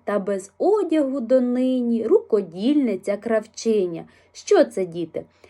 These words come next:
Правильно, це голка. Що вміє робити голка? Так, вона вміє шити, вишивати,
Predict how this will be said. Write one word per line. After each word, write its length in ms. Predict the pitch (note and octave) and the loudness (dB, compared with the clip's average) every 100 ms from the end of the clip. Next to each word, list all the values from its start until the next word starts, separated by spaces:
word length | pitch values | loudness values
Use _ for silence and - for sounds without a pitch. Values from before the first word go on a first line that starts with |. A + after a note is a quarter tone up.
| _ | _
Правильно, 680 | - A3 G#3+ F#3 E3 D#3 D#3 - | 0 4 4 2 -2 -6 -10 -10
це 340 | - F#3 G4+ - | -2 0 0 -6
голка. 760 | F3+ A3 A#3 G#3 G3+ - F#3 F#3 _ _ _ _ _ _ _ _ - _ _ _ | 0 4 6 4 -2 -12 -14 -14 _ _ _ _ _ _ _ _ -20 _ _ _
Що 280 | - - G#4+ | -12 0 4
вміє 300 | D4 G#3 G3+ | 4 6 4
робити 360 | G3 G3 F#3+ | 2 -2 0
голка? 580 | G#3+ G3 F#3 E3+ E3 D#3 - _ _ - | -2 0 0 0 -2 -14 -16 _ _ -6
Так, 320 | G3+ F3 D#3+ | -4 -4 -6
вона 220 | F3+ A#3 G4+ | -4 -2 2
вміє 340 | C4 G#3 F3 | 2 2 -2
шити, 640 | F3 - F3+ B3 A#3+ F#3 | -4 -6 -2 -2 -2 -10
вишивати, 1160 | E3 D4+ - B3+ F#3 D#3+ F3 A3+ A#3+ A#3 G3+ F3 | 0 0 2 0 0 0 0 0 0 -2 -8 -8